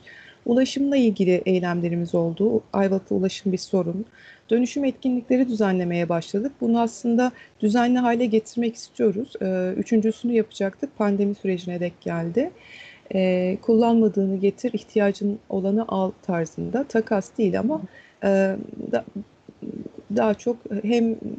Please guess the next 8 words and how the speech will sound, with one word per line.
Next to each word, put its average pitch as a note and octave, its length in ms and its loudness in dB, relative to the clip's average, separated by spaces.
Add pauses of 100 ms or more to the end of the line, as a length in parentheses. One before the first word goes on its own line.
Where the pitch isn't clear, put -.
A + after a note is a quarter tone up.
(300)
yaşamı G#3+ 480 2
dönüştürmek, F3 680 -2
ikinci G#3 360 -2
el G3+ 160 0
kullanımını G3 520 -4
yaygınlaştırmak, F3 1000 -4
ihtiyacı G#3 520 2
olanların, G3 540 0